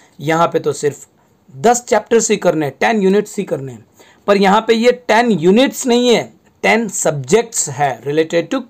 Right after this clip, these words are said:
commerce। तो उसी टेन सब्जेक्ट्स में से आज हम जो डिस्कशन करने जा रहे हैं, वो है हमारा Unit two, Accounting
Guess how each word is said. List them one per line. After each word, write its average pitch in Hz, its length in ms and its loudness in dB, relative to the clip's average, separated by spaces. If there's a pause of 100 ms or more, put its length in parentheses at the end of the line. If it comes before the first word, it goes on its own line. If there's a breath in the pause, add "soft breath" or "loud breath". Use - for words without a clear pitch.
commerce। 147 420 -4 (1000 soft breath)
तो 247 60 2 (160)
उसी 311 320 4 (160)
टेन 285 240 2
सब्जेक्ट्स 220 600 0
में 170 140 0
से 196 220 -2 (160)
आज 233 360 2
हम 202 220 0
जो 196 120 4
डिस्कशन 180 520 -2
करने 151 320 -2
जा 160 240 4
रहे 135 340 0
हैं, 180 200 -6 (400 soft breath)
वो 226 260 6
है 208 160 4
हमारा 170 520 4
Unit 165 520 0 (260)
two, 190 280 4 (320 loud breath)
Accounting 202 680 0